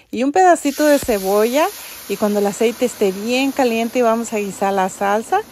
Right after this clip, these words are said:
Así que esta vez se quedó súper molidito, así que yo no lo voy a estar colando, pero si su salsa queda, ¿verdad? Necesita ser colada, pues ya, ¿verdad?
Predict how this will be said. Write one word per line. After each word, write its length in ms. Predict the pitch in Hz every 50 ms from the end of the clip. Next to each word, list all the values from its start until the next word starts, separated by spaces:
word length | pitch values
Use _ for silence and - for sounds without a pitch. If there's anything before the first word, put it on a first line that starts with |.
| - - - - - - - - - -
Así 240 | 202 185 - 262 254
que 400 | - 311 285 285 262 - - 240
esta 240 | 269 - 349 339 349
vez 180 | 339 349 -
se 120 | - 320 294
quedó 340 | - 262 233 240 247 254
súper 360 | 254 - 302 311 285 349 339 320
molidito, 600 | 294 294 262 240 220 214 220 233 247 - 285 262
así 200 | 254 - 269 247
que 140 | - 240
yo 100 | 226 226
no 140 | 240 254 277
lo 80 | 285 277
voy 140 | 254 247 233
a 40 |
estar 300 | 233 233 - 240 233 247
colando, 540 | - 285 285 277 254 233 220 220 233 240 269
pero 260 | - 240 240 254 285
si 120 | - - 247
su 160 | - 233 220
salsa 560 | - - 208 214 220 220 - - 240 247 240 - - - - - - _ _ _
queda, 440 | - 226 220 226 247 240 233 233 220 196
¿verdad? 340 | 196 202 196 214 214 226
Necesita 640 | 226 226 214 202 - 208 190 - 226 220 - 233 220
ser 300 | - - 226 208 208 -
colada, 560 | - 208 185 190 196 214 240 294 359 392 381
pues 240 | - - 208 196 180
ya, 240 | 185 220 220 233 240
¿verdad? 420 | 240 233 214 220 220 233 269 294